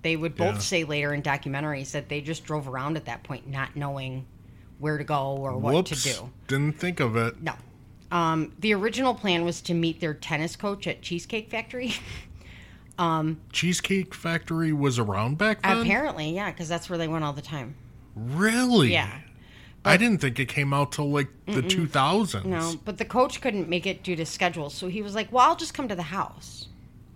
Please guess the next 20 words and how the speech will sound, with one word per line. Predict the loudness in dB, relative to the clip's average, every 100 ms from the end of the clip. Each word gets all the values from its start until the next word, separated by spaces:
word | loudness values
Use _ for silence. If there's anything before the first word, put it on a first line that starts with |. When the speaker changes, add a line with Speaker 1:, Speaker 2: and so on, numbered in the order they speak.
| -20 -20 -16 -2
Speaker 1:
And | 0
they're | 2
like, | 2
"No, | 4 4 4
no, | 4
no, | 6 4 0 -18 -20 -20 -6
no. | 2 4 2 -6
Speaker 2:
No. | -4 0 2 4 4 4 4
Speaker 1:
No, | 4
no. | 4 4
We're, | 2
Speaker 2:
No, | 0 4 6 8 6 2 -2 4
Speaker 1:
we're |
Speaker 2:
please, | 6 8 6 2 2
Speaker 1:
good. |
We'll | 4
meet | 6
Speaker 2:
no. |
Speaker 1:
another | 6 4
night." | 2 0